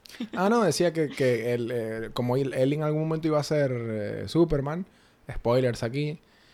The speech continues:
Speaker 2: en este, esta escena de Flash que como que se abren los mundos y dice, como que alguien dijo en la producción de la película, "Listo,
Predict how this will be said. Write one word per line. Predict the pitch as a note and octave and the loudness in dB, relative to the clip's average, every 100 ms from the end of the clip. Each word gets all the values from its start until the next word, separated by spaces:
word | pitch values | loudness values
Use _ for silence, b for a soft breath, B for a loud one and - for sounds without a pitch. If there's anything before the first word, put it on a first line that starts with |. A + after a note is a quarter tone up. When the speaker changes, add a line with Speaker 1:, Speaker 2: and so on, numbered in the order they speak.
| b b _ | b b _
Speaker 2:
en | G#2+ G#2 A2+ | -4 -2 -2
este, | B2 - B2+ B2+ A#2+ | -2 -4 -6 -4 -6
esta | A2+ C3 | -4 -4
escena | A#2+ C#3+ C#3+ | -2 -2 0
de | C#3 | -2
Flash | - D3+ C#3+ | 0 0 0
que | - G#2 - | -4 -8 -8
como | G#2 F#2+ | -10 -10
que | - | -8
se | - F2+ | -6 -4
abren | F#2+ A2+ A#2 | -2 -2 -2
los | A#2+ G#2 | -2 -2
mundos | B2+ B2+ A#2 G#2+ | -2 -2 -2 -4
y | G#2+ F#2+ F#2+ F#2 F#2 | -4 -6 -8 -8 -8
dice, | G2+ G#2+ G#2+ G2+ G2 F#2+ | -6 -6 -6 -6 -6 -6
como | A2 G2+ | -8 -4
que | G#2 | -2
alguien | G#2+ A#2 A#2+ | -2 -2 -2
dijo | A2+ A#2 B2 | -2 0 -2
en | |
la | A#2+ | -4
producción | A#2 A#2+ A#2 | -2 -4 -2
de | A#2 | -4
la | A#2 | -2
película, | A#2+ A#2 A#2 | -4 -2 -2
"Listo, | D3 D3 D3 | -2 -2 -4